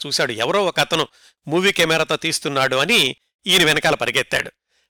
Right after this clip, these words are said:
మార్కస్ బార్ట్లే ఆయనకి దొరకకుండా పరిగెత్తి, సందు సందులు తిరిగి, అక్కడ ఆయన కారు ఆపి ఉంచుకున్నాడు కదా పత్రిక వాళ్ళు పంపించింది, ఆ కారులో పారిపోయాడు ఆయన.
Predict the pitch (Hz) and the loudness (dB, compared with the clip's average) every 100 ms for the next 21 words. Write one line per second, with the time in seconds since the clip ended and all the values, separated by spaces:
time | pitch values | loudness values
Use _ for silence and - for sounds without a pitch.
0 | - 113 156 208 190 156 160 160 160 160 | -14 -2 0 0 -2 0 0 0 2 2
1 | 135 143 131 117 127 185 - 180 175 131 | 2 0 -2 -2 -2 -2 -2 0 0 0
2 | 143 151 - 143 131 - 143 175 170 160 | 0 0 0 -2 -2 -4 -4 -4 -2 -2
3 | 160 156 - 135 135 139 135 - _ _ | -2 -4 -4 -2 0 0 -2 -6 _ _
4 | - 127 156 143 135 - 151 185 180 180 | -8 -4 0 2 0 0 0 2 0 -2
5 | 180 180 190 180 180 180 208 254 160 180 | -6 -6 -4 -2 0 -2 -4 -4 -4 -4
6 | 175 170 165 165 160 131 196 202 285 _ | -2 -2 0 -2 -6 -6 -4 -4 -6 _
7 | - _ 143 131 - 123 147 165 120 120 | -20 _ -2 -2 0 -2 -2 -4 -4 -4
8 | - 131 131 - | -4 -4 -4 -8